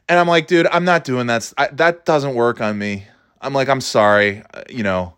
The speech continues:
ah, show me the money. I'm awesome." I, I think I did something like that. I'm like, "I can't, I can't be just, you know, you can't,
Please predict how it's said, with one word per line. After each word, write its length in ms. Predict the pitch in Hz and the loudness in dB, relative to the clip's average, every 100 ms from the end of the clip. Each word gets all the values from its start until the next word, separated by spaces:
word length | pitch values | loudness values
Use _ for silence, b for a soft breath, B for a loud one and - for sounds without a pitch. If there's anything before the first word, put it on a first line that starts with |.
| _ _ _ - | _ _ _ 0
ah, 420 | 185 185 175 165 | 4 4 4 0
show 240 | - 202 | 2 2
me 140 | 202 196 | 2 0
the 80 | 190 | 0
money. 340 | 190 180 165 | 0 0 0
I'm 140 | 165 | 0
awesome." 580 | 175 170 165 156 139 123 b b b b b | 0 0 -2 -6 -8 -14 b b b b b
I, 60 | 160 | -2
I 180 | 156 | 0
think 140 | 151 147 | 2 2
I 40 | |
did 140 | 135 120 | 0 -4
something 220 | 127 110 | -4 -4
like 100 | 104 | 0
that. 140 | 104 98 | 0 2
I'm 60 | |
like, 160 | 110 120 | 0 0
"I 80 | 135 | -2
can't, 460 | - 160 143 - _ b b b b b _ | -2 -4 -4 -4 _ b b b b b _
I 100 | 151 | -2
can't 600 | 143 - 180 170 - 139 | -2 -4 0 0 -2 -8
be 300 | 135 139 135 | -4 -2 -4
just, 560 | 107 - 127 117 - 139 | -6 2 4 4 0 -4
you 240 | 123 117 | -4 -4
know, 80 | 104 | -6
you 160 | 120 | -6
can't, 400 | 127 - 147 139 | -8 -4 -2 -4